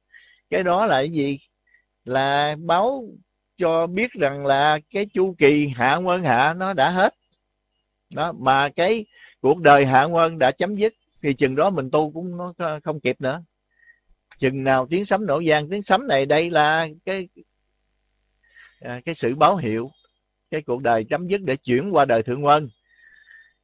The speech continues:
Chừng nào tiếng sấm nổ vang, thất sơn lộ vẻ, đền vàng báo thai. Đó, có cái đền vàng lộ vẻ rồi, đó là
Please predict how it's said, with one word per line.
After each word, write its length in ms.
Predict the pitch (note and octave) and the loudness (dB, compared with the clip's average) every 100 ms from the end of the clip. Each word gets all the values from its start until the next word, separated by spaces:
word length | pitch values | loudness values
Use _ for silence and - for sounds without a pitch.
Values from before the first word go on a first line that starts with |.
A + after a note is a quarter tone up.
| - | -4
Chừng 220 | D3 C3+ | -2 2
nào 220 | C3 C3 | 2 2
tiếng 140 | E3 G#3+ | 0 0
sấm 240 | F#3+ A3 | 0 0
nổ 180 | D3 C#3+ E3+ | -2 -2 0
vang, 280 | D#3+ E3 D#3+ _ _ _ | 0 0 -10 _ _ _
thất 140 | A3 A3+ | -2 -2
sơn 380 | - F#3+ F#3 D#3 | 2 4 6 4
lộ 160 | A#2+ | 2
vẻ, 360 | C#3+ B2 B2+ F#3 | 4 4 4 2
đền 360 | D3 C#3 C#3 C#3 | 2 2 2 0
vàng 320 | C#3 C3+ B2+ | 0 2 0
báo 180 | C3+ G#3+ | -2 -2
thai. 320 | G#3+ D#3 E3 C#3+ | 0 0 0 -4
Đó, 300 | D#3+ D#3 E3+ D#3+ | -6 -6 -6 -6
có 240 | E3 F#3 G#3+ | -4 -2 -2
cái 100 | F3 | 0
đền 180 | C#3 C3 | 0 2
vàng 200 | C3+ B2+ | 2 2
lộ 160 | A#2+ D3+ | 0 2
vẻ 200 | C#3 D#3 | 4 4
rồi, 280 | F3+ C#3+ C#3+ | 6 6 4
đó 260 | C#3 D#3 A3+ | 4 4 6
là 240 | G#3 D3 | 6 4